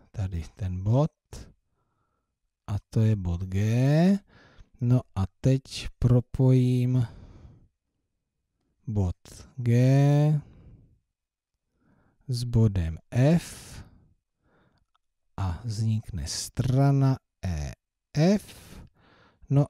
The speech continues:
a máme trojúhelník, takže trojúhelník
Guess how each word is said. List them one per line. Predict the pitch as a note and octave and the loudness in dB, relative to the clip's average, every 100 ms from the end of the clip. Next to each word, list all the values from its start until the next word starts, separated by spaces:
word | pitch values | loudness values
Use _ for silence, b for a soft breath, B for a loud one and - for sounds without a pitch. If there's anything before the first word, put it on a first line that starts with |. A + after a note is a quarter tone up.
| _ | _
a | G#2+ | -4
máme | G#2+ A2+ A2+ A2+ | 0 0 2 0
trojúhelník, | A2 G2+ G#2 G#2 F#2 G2 F#2+ F#2 F2+ | 0 2 4 4 4 4 2 0 -6
takže | - A#2 G#2 E2+ - | -2 2 2 0 -2
trojúhelník | B2 C#3+ D3+ D3 C3+ C#3 C#3 C3+ C3 C3 C3 - - | 2 4 6 4 4 2 0 0 0 0 -2 -6 -16